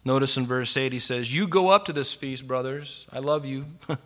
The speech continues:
"You go up to this feast, but I am not yet going up to this feast, for my time is not yet fully come." There it is again. And when they, when he had said these things to them, he remained in Galilee. Jesus didn't need to be a spectacle. He wasn't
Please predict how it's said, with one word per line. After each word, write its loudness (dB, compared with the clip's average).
"You 4
go 8
up 6
to -6
this 2
feast, -2
but 0
I 8
am 2
not 4
yet 4
going 2
up 0
to -2
this -2
feast, -4
for -4
my 2
time 0
is -6
not -2
yet -2
fully -4
come." -4
There 2
it 0
is -2
again. -4
And 2
when 8
they, 6
when 4
he 6
had 4
said 6
these 0
things 2
to -4
them, 2
he -2
remained 4
in 2
Galilee. 2
Jesus 6
didn't 0
need 0
to -2
be 0
a 2
spectacle. -4
He -8
wasn't 0